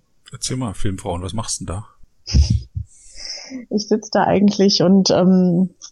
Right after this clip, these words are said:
Speaker 2: hoffe, dass irgendjemand sich ein bisschen für Wikidata interessiert. Denn mit Wikipedia-Artikel <laughs> schreiben kann ich nicht viel helfen, da bin ich ja selber noch totaler Anfänger.
Speaker 1: Gut, Wik-, also Filmfrauen ist ein Projekt, ähm, da, bei dem es darum geht,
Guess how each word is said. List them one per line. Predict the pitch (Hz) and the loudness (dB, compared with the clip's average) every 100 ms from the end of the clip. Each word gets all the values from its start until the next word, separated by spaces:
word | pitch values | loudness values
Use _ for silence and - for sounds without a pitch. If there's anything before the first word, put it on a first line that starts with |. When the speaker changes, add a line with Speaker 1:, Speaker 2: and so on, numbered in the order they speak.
| _ - - _ | _ -18 -18 _
Speaker 2:
hoffe, | 240 285 277 | -2 0 0
dass | 233 233 | 0 0
irgendjemand | 208 240 233 214 202 196 | -2 -2 -2 -4 -6 -6
sich | 185 180 | -8 -6
ein | 180 | -6
bisschen | 196 - 175 | -8 -8 -8
für | - 160 | -8 -12
Wikidata | 165 165 147 - 165 | -10 -10 -8 -8 -10
interessiert. | 170 170 - 196 | -10 -10 -6 -2
Denn | 202 | 0
mit | 190 185 | 0 0
Wikipedia-Artikel | 185 - - 196 175 165 - - - | -2 -2 0 2 2 0 -2 -6 -6
<laughs> | |
schreiben | - - 160 | -4 -2 -2
kann | 170 190 | -2 0
ich | 185 - | 0 2
nicht | 196 - | 0 0
viel | 190 185 | 0 2
helfen, | 170 180 165 175 | 2 -2 -2 -4
da | 165 | -4
bin | 160 | -6
ich | 175 - | -6 -2
ja | 156 | 0
selber | 156 160 156 | 0 2 0
noch | 156 | -2
totaler | - - 160 165 | -8 -6 -4 -4
Anfänger. | 175 - 160 - - - - - - - - - - _ | -6 -8 -10 -10 -16 -20 -20 -20 -18 -18 -16 -18 -20 _
Speaker 1:
Gut, | - 98 - - | -12 -12 -6 0
Wik-, | 101 - | 0 0
also | 101 95 | -6 -6
Filmfrauen | - 165 156 139 120 | -2 -2 -2 -2 -2
ist | 110 - | -4 -2
ein | 107 104 - | -2 -2 -4
Projekt, | - 92 110 - - - - - - _ - | -4 -2 -2 -2 -6 -6 -16 -20 -20 _ -12
ähm, | 101 98 95 | -8 -8 -6
da, | - 95 - - | -4 -6 -6 -6
bei | 104 | -4
dem | 101 101 | -2 -2
es | 104 | -2
darum | 107 101 92 | -2 -4 -6
geht, | 104 107 107 - - | -6 -6 -6 -10 -12